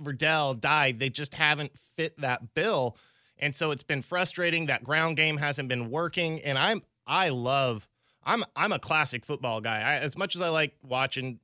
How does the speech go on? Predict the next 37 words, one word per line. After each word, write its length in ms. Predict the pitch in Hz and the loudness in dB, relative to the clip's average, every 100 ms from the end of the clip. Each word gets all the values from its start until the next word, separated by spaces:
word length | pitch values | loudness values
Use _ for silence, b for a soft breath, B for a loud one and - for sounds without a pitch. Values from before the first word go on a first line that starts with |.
| _ _ _ _ _ _ - | _ _ _ _ _ _ -6
flashy 420 | 143 139 - 139 | 0 0 0 -4
spread 320 | 131 - 139 | -4 -2 2
offenses, 720 | 131 131 - 143 139 156 147 - | 4 2 2 -4 -4 -6 -6 -4
I 320 | 123 156 151 - _ | 0 2 0 -4 _
always 460 | 131 151 147 143 139 | -2 0 0 -2 -4
believe 420 | 143 135 131 123 | -6 -4 -2 -2
it 180 | 123 120 | -4 -4
always 400 | 139 135 135 131 | 0 2 2 -2
comes 280 | - 135 135 | -4 -6 -6
back 340 | - 127 127 - | 0 0 0 -2
to 140 | 127 | -8
true 340 | 113 - 135 135 | -8 -8 -6 -6
football 600 | 135 131 123 120 117 - B B B | -4 -2 0 0 0 -4 B B B
and 160 | 131 127 | -4 -4
the 60 | |
bi-, 180 | 113 135 - | -2 -2 -2
ability 560 | 135 120 139 139 135 127 | -4 -2 -2 0 -2 -4
to 360 | - 123 117 B B - | -2 0 0 B B -10
control 360 | 117 - 127 | -8 -4 -4
the 80 | 123 | -4
clock, 320 | - 120 110 - | -2 -2 -2 -4
run 300 | 120 127 123 | -2 0 0
the 80 | |
ball. 500 | 110 120 120 117 110 b b b - | 0 0 2 2 0 b b b -2
And 240 | 135 135 | 0 2
off 260 | 139 151 156 | 2 2 0
of 140 | 123 | 0
that, 280 | 156 143 135 | 2 2 0
you 180 | 135 156 | -4 -4
get 320 | 135 151 - | -2 -4 -4
to 100 | 143 | -4
make 280 | 135 127 - | -2 -4 -6
so 460 | - - 156 156 | -12 -4 0 0
many 320 | 147 147 143 | 0 0 0
big 320 | 123 143 135 113 | 0 0 -2 -4
plays. 640 | 143 170 175 123 107 - - | -2 0 2 0 -2 -8 -4
And 380 | 143 139 135 | 2 2 2